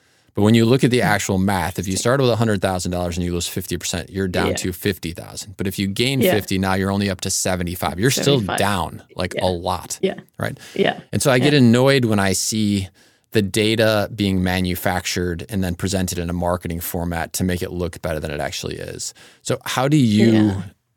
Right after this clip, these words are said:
Speaker 1: guide yourself, and how do you guide your clients to find truth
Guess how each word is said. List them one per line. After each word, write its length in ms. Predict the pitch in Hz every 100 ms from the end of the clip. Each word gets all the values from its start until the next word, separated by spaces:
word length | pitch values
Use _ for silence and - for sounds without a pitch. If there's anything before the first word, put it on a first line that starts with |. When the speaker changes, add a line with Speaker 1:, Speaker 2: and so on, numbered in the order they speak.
| _
Speaker 1:
guide 480 | - 95 98 98 90 87 - _
yourself, 640 | 95 92 - 107 110 107
and 80 | 90
how 140 | 98
do 80 | 98
you 180 | 95 92
guide 460 | 85 90 87 90 87
your 180 | 87
clients 600 | 87 - 90 90 87 - -
to 100 | 87
find 500 | - 98 95 87 -
truth 680 | - - 104 90 - -